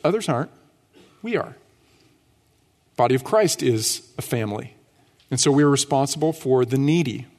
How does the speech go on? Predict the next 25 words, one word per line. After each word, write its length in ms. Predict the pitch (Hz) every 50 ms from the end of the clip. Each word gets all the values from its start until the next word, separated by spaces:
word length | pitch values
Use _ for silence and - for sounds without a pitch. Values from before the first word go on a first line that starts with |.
| _ -
within 300 | 123 113 - 131 117 117
the 60 | 113
body 260 | 107 113 113 113 113
of 100 | 113 110
Christ, 520 | - - - 123 135 175 180 - - - -
not 160 | 135 120 117
just 180 | 123 120 - -
our 100 | 117 107
physical 440 | - - - 147 139 143 - 151
family, 420 | 131 - 160 147 139 143 147 147 170 - - - - - _ _
but 100 | - -
the 60 | 120 110
body 260 | - 123 123 127 127
of 120 | 123 120
Christ, 340 | - 147 127 131 147 - -
maybe 240 | 135 127 123 127 131
even 340 | 127 127 120 123 113 113 113 -
neighbors, 560 | - 135 131 131 139 143 175 185 196 185 - - - - - - _
those 200 | - 143 139 127
in 60 | - 131
the 80 | 127
community, 580 | 120 - - 139 139 143 156 170 170 190 196 - -
if 140 | 147 - -
they 100 | 208 185
cannot 800 | - - - - 196 202 190 190 180 165 165 170 - - -